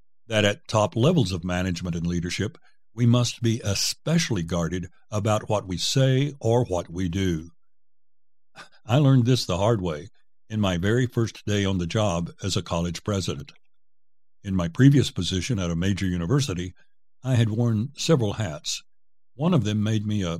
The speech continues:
special assistant to the president. When he learned that I was resigning to take the presidency of a small liberal arts college,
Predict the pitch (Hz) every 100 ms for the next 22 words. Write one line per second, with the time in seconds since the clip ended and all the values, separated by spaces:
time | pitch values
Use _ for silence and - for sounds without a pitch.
0 | - - - 123 117 104 - 135 - 104
1 | 98 107 110 101 90 76 - - - -
2 | - - - - - - - 123 117 185
3 | 143 104 113 104 98 98 95 90 87 92
4 | 95 107 117 113 90 90 87 - 85 113
5 | 104 92 95 110 98 87 - 104 101 92
6 | 85 85 107 107 - 85 80 113 -